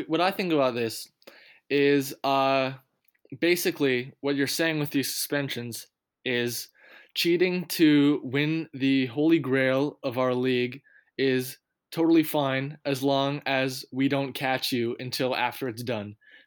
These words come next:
Because if you don't revoke the championship, that's what you're saying.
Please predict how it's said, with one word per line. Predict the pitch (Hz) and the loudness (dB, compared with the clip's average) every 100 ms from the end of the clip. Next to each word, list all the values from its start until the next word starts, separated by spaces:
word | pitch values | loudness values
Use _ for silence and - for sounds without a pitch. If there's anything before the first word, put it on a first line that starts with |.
| - | -4
Because | 143 - 135 135 127 _ _ _ _ _ | -2 0 0 -2 -6 _ _ _ _ _
if | 143 - | -6 -2
you | 175 | 0
don't | 160 175 208 202 _ - | 2 2 0 -6 _ -6
revoke | 143 147 160 | -2 0 0
the | 160 | -2
championship, | - 131 143 147 127 - 110 110 _ _ _ _ | -2 -2 -2 -4 -4 -4 -4 -6 _ _ _ _
that's | 151 151 | -4 -2
what | 151 | 0
you're | 143 | 0
saying. | - 131 104 101 | 0 -2 -4 -12